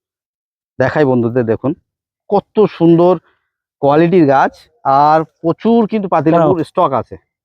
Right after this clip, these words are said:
Speaker 2: দাদা, একটা ভ্যারাইটি দেখাই, ফিঙ্গার লেমন।
Speaker 1: হয়েছে।
Speaker 2: হুম।
Speaker 1: এটা একটু লম্বাটে টাইপ হবে?
Speaker 2: লম্বাটে, কিন্তু গোল্ড হয়েছে।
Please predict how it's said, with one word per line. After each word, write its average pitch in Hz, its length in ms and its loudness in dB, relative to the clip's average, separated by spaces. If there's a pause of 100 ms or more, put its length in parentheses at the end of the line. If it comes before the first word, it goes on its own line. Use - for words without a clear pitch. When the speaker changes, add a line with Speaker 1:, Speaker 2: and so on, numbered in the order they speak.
(880)
Speaker 2:
দাদা, 151 140 2
একটা 147 260 2
ভ্যারাইটি 147 240 2
দেখাই, 143 240 0 (960)
ফিঙ্গার 165 300 2
লেমন। 123 260 -2 (3750)
Speaker 1:
হয়েছে। 127 320 0
Speaker 2:
হুম। 113 460 -8
Speaker 1:
এটা 196 120 0
একটু 208 140 2
লম্বাটে 185 360 0
টাইপ 208 160 0
হবে? 160 100 0
Speaker 2:
লম্বাটে, 165 320 0
কিন্তু 147 180 -2
গোল্ড 135 260 -2
হয়েছে। 117 280 -4